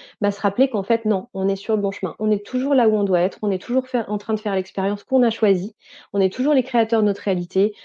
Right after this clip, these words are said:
on est toujours connecté à notre, heu, intelligence intrinsèque, à notre âme cœur.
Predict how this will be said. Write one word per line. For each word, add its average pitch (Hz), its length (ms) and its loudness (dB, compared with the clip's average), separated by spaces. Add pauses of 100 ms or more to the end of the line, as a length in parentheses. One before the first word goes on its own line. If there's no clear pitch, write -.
(140)
on 202 100 0
est 185 120 0
toujours 285 260 -4
connecté 240 480 2
à 190 100 0
notre, 208 520 0
heu, 196 40 -4
intelligence 196 680 -2
intrinsèque, 196 640 -2
à 190 120 -6
notre 180 300 -4
âme 180 200 -6
cœur. 240 220 0